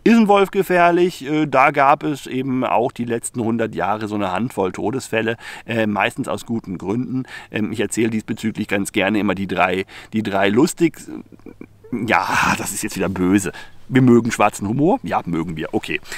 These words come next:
Also, die drei lustigsten <laughs> Fälle von Wolfsangriffen. Ähm, einmal der Jäger, der sich mit Hirschpheromonen getarnt hat, um vom Hirsch nicht erkannt zu werden und nach Hirsch zu riechen.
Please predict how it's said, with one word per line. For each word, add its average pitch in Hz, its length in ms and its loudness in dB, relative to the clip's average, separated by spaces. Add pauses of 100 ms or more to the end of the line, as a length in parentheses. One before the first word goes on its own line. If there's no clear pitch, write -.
(160)
Also, 92 260 4
die 110 140 -2
drei 117 160 4
lustigsten 160 720 4
<laughs> - 0 -
Fälle - 300 2
von 120 360 4
Wolfsangriffen. 131 960 2 (320)
Ähm, 123 480 6
einmal 160 540 4
der 120 160 2
Jäger, 135 360 0
der 127 220 0
sich 120 160 -6
mit 113 160 -2
Hirschpheromonen 165 1080 2
getarnt 147 580 2
hat, 147 260 0
um 131 200 -6
vom 127 200 -2
Hirsch 165 300 2
nicht 160 220 -4
erkannt 135 380 -2
zu 127 180 -8
werden 127 260 0
und 113 80 -10
nach 127 160 -6
Hirsch 160 340 0
zu 120 140 -6
riechen. 117 480 -4